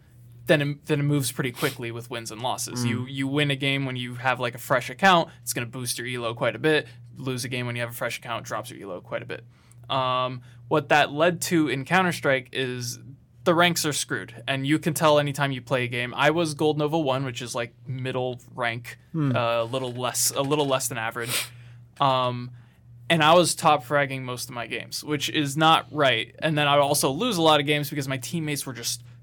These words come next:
Speaker 1: terrible. Like, they should be in the depths of silver bad, uh, as well as some that were just, they just didn't understand the game, but they, they were all right. Um, but I, I was never really getting matches where I was playing with ten people who were as skilled as me,
Speaker 2: Mm-hmm.
Speaker 1: or, like, a little different.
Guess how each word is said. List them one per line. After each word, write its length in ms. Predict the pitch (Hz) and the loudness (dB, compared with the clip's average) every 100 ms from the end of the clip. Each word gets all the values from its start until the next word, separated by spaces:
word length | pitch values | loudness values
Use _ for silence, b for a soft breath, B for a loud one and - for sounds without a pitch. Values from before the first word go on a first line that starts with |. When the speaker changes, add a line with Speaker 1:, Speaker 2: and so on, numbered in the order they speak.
| _ - | _ -8
Speaker 1:
terrible. 920 | - 147 143 147 143 139 127 123 - B - | -4 2 4 6 6 2 0 -6 -10 B -4
Like, 220 | 127 123 b - | -4 -4 b -2
they 140 | 143 | 0
should 200 | 170 151 | 2 2
be 140 | 143 | 2
in 100 | 143 | 0
the 80 | 139 | -2
depths 520 | 131 139 147 - - | -4 4 4 4 -2
of 80 | 135 | -2
silver 460 | - 160 147 135 123 | 2 4 4 0 -4
bad, 340 | 120 107 110 b b - | -4 -6 -10 b b 0
uh, 320 | 131 123 120 | 2 4 4
as 140 | 139 143 | 4 2
well 120 | 139 | 0
as 80 | - | 2
some 160 | 147 | 0
that 120 | 139 160 | 2 0
were 80 | 165 | 0
just, 240 | 165 - - - - - | -2 -4 -12 -20 -14 -2
they 140 | 226 | 0
just 240 | 180 160 | 0 -4
didn't 160 | 139 123 | -4 -6
understand 400 | 120 117 - - | -8 -10 -12 -12
the 40 | |
game, 200 | 85 123 - | -18 -18 -8
but 160 | 147 127 | -4 0
they, 220 | 147 147 | 2 2
they 120 | 156 | 2
were 120 | 147 120 | 0 0
all 80 | 95 | -2
right. 160 | 71 - b b b b - | -6 -10 b b b b 2
Um, 500 | 143 139 139 139 139 | 4 6 4 0 4
but 320 | 165 170 165 | 8 8 8
I, 80 | 165 | 6
I 20 | |
was 160 | 170 170 | 6 4
never 200 | 190 196 | 2 4
really 220 | 180 170 | 4 4
getting 320 | 147 147 143 | 4 2 2
matches 560 | 127 127 135 170 165 147 | 2 2 2 0 0 0
where 100 | 135 | 0
I 40 | |
was 100 | 127 | 0
playing 260 | - 143 143 | -2 -2 -2
with 140 | 123 | -6
ten 320 | - 147 180 185 | -4 0 0 0
people 460 | 160 135 139 131 | -2 -2 -2 -2
who 120 | 123 127 | -4 -6
were 160 | 117 | -4
as 280 | 113 120 123 | -2 -2 0
skilled 360 | - 131 113 120 | -2 -4 -6 -8
as 140 | - | -12
me, 180 | 107 - - 156 | -14 -20 -8 -2
Speaker 2:
Mm-hmm. 300 | 139 131 123 | -2 0 0
Speaker 1:
or, 380 | 117 117 117 123 | 0 -2 -4 -6
like, 180 | 117 120 | -6 -6
a 40 | |
little 280 | 123 120 113 | -8 -8 -8
different. 320 | 120 - | -10 -12